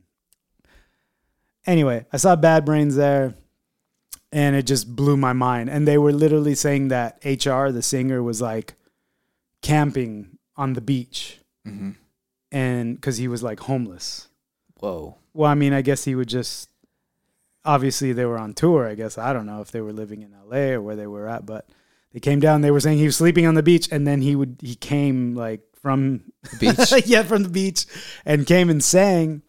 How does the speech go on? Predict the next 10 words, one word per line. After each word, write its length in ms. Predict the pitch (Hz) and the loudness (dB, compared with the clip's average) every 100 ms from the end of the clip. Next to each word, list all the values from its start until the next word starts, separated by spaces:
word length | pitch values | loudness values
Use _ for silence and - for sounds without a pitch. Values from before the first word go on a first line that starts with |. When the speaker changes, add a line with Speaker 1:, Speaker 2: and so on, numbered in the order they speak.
| _ _ _ _ - _ _ _ | _ _ _ _ -20 _ _ _
Speaker 1:
And 200 | 143 147 | -2 4
that's 220 | 151 151 | 4 4
when 140 | 160 | 2
I 100 | 151 | 2
first 440 | 139 - 151 143 - | -2 0 2 2 2
saw, 320 | 147 139 131 | 2 2 2
uh, 680 | 123 135 127 117 113 110 - | -2 -2 0 -2 -4 -8 -8
uh, 360 | 117 110 107 107 | -8 -8 -10 -4
Doctor 380 | 131 123 - | -2 -2 -2
No, 580 | 117 143 156 127 123 120 | 0 0 2 0 -6 -12